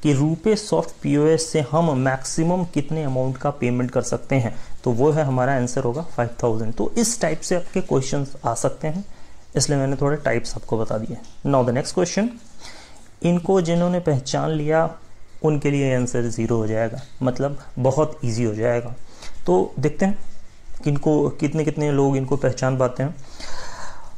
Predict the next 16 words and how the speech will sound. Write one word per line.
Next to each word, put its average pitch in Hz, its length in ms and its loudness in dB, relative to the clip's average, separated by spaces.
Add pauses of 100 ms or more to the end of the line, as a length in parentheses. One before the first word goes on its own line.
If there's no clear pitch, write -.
Who 277 120 8
is 269 120 4
appointed 233 360 4
as 233 180 4
C - 280 0
E 214 280 4
O 196 280 4
of - 200 -8 (260)
आरबीआई 156 680 4
Innovation 143 500 2 (100)
Hub? 107 140 2 (640)
जी 120 140 4
हाँ, 104 340 -2
आरबीआई 139 640 2 (100)
Innovation 139 500 0 (160)
Hub 135 140 2